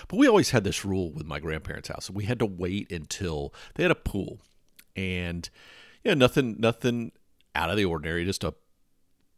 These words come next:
plain pool. I, I was reminded today in my mind, though, that they did have a fence around it. I remember pools back in the day didn't always do that, but I, th-, I think it was more just 'cause they had a big flat yard. They were in an area that was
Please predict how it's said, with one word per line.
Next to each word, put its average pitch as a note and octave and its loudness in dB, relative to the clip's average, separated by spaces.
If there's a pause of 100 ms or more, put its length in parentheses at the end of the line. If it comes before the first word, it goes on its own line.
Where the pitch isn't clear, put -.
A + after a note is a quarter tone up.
(160)
plain G#2+ 2
pool. F#2+ 0
I, D3 -2
I - -4
was C#3+ 2
reminded B2 0
today F2+ 0
in E2+ -4
my E2 -2
mind, F#2+ 2
though, D2+ -4
that F#2 -4
they A#2+ 2
did B3 0
have B3+ -2
a - -2
fence B2 -2
around E2 -6
it. D#2 -8
I F#2+ -4
remember C#3 -6
pools B2+ -4
back G2 0
in F#2+ -4
the F2+ -2
day F2 -6
didn't E2+ -8
always D#2 -10
do - -6
that, - -8
but - -4
I, G2+ -2
th-, - -10
I A2+ -4
think C#3 0
it B2 0
was F#2 0
more F2 -2
just D2 -8
'cause - -8 (280)
they G#2+ 0
had F#2+ 0
a E2 -10
big D#2+ -4
flat - -10
yard. - -10
They E2 -8
were E2+ -4
in D#2 -6
an D2+ -8
area D2 -8
that D2+ -10
was - -12